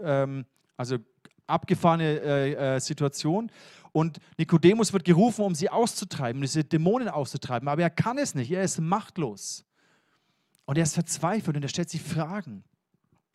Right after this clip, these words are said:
über Gott und sein Gottesbild. Und dann einige Zeit später begegnet er Maria, wie sie frei ist von diesen Dämonen. Und Jesus hat sie frei gemacht, von diesen Dämonen befreit. Und er sa-,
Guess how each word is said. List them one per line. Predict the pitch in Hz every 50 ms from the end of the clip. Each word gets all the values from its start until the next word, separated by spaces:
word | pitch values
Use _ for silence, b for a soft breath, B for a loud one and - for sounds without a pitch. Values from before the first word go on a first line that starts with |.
| _ - -
über | 135 127 127 -
Gott | - 117 107 107 _ -
und | - 120 113
sein | 135 127 117
Gottesbild. | - 120 - 113 107 - - - 98 185 - - - - b b b b b b b b b b
Und | b 117 120
dann | 147 156 160 165
einige | 156 139 156 160 151 - 147
Zeit | - 156 147 151 -
später | - - 156 156 175 175 - 170 180 185 160 b b b b
begegnet | - 131 - - - 185 - 170 156
er | 156 139 127
Maria, | 127 123 123 117 139 156 160 147
wie | 127 120
sie | - 123
frei | 107 - - - 123 120 135 151
ist | 147 123 - - -
von | - 123 117
diesen | 120 117 107 - 113
Dämonen. | 107 107 113 127 147 139 117 101 101
Und | 98
Jesus | 98 120 147 165 160 - 139 110 - - - b b b b b b b b
hat | b 135 131 -
sie | - - 131
frei | 127 - - 143 139 185 220
gemacht, | - 175 135 113 95 175 - -
von | - 131 123
diesen | 127 120 123
Dämonen | 127 131 131 135 151 185 175 165
befreit. | - 120 110 - - 104 101 101 117
Und | 120 131
er | 131
sa-, | - - 175